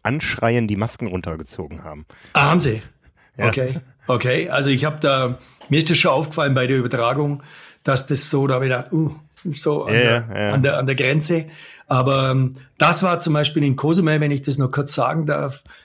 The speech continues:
Speaker 2: so diese Eckpunkte der, äh, des, des, des Konzeptes da, war klar, es gab keine Wettkampfbesprechung. Es gab eine aber digital,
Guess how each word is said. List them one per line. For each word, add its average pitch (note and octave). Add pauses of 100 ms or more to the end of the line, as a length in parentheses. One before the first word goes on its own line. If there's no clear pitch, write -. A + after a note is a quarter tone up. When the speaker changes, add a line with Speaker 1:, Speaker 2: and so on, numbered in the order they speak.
Speaker 2:
so C#3
diese C3+
Eckpunkte D3+
der, A#2+ (500)
äh, A#2+
des, B2
des, - (120)
des B2+
Konzeptes C#3
da, A#2+ (420)
war C3+ (300)
klar, B2+
es -
gab - (220)
keine D3+ (180)
Wettkampfbesprechung. B2+ (1120)
Es -
gab C#3
eine C#3
aber A#2
digital, A#2+